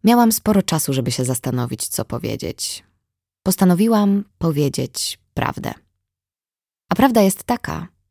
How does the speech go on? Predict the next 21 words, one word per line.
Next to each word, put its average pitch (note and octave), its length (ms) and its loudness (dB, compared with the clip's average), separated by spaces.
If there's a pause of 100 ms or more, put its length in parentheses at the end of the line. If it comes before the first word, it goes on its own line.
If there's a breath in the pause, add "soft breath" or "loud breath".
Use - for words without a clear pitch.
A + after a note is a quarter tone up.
(160)
że E3+ 120 4
nie G3 120 6
chodzi G3+ 240 2
mi F3 120 4
wyłącznie D3+ 720 -4
o D3 120 -2
zbadanie C3 480 -2
trendu, - 640 -6 (640)
nowej C#3 240 4
mody C#3 280 4
na C3+ 160 -2
głębsze C3+ 360 -2
poznanie C3 380 -2
siebie C3+ 320 -2
za C3 120 -4
pomocą C3 500 -4
duchowego C3 420 -2
oświecenia B2+ 640 -4
w - 20 -8
wersji B2 460 -6
instagramowej. B2+ 840 -4